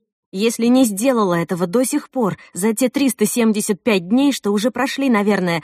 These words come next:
с нашего медового месяца? Раньше я не сомневалась. Несмотря на весь тот кошмар в Таиланде, вопреки всем ужасам,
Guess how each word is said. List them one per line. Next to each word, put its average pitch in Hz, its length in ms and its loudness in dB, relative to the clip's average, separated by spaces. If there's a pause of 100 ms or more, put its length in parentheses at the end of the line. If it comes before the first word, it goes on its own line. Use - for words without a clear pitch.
(120)
с - 120 -8
нашего 226 340 0
медового 233 540 2
месяца? 185 500 -2 (560)
Раньше 226 360 2
я 190 140 2
не 180 100 -2
сомневалась. 160 680 -6 (460)
Несмотря 185 460 -2
на 190 100 0
весь 220 240 0
тот 220 220 -6
кошмар 208 440 -2
в - 100 -16
Таиланде, 170 680 0 (300)
вопреки 220 460 0
всем - 440 0
ужасам, 185 580 0